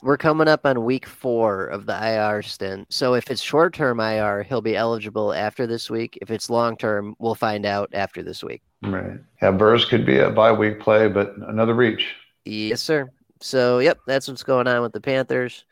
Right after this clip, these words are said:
Speaker 1: Texans, some big, big-ass news. Christian Harris, the rookie, s-, played, started sixty-eight percent of snaps. Kamu Grugier-Hill drops down to thirty-two percent. After the game today, Kamu Grugier-Hill released by the Texans.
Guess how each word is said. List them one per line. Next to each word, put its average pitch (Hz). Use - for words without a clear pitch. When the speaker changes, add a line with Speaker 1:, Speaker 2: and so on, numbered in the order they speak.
Speaker 1:
Texans, 147
some 113
big, 135
big-ass 135
news. 95
Christian 160
Harris, 143
the 107
rookie, 117
s-, -
played, 135
started 127
sixty-eight 135
percent 156
of 156
snaps. 151
Kamu 160
Grugier-Hill 147
drops 113
down 151
to 143
thirty-two 156
percent. 139
After 160
the 160
game 135
today, 123
Kamu 151
Grugier-Hill 139
released 117
by 123
the 131
Texans. 120